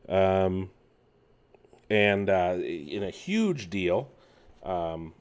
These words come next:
and again, they're a video game holding company, which is very strange.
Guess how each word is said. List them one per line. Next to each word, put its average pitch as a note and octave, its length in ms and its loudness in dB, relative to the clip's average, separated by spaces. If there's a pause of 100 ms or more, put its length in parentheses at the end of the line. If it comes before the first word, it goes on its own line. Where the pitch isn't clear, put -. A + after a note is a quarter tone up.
(120)
and G#2+ 120 -4
again, G#2 240 0
they're G#2+ 120 0
a G2+ 40 -2
video A2+ 280 0
game F#2 240 -2
holding G2+ 340 2
company, F2+ 380 -6
which E2+ 160 -8
is E2+ 100 -10
very G#2 240 4
strange. F2 540 -6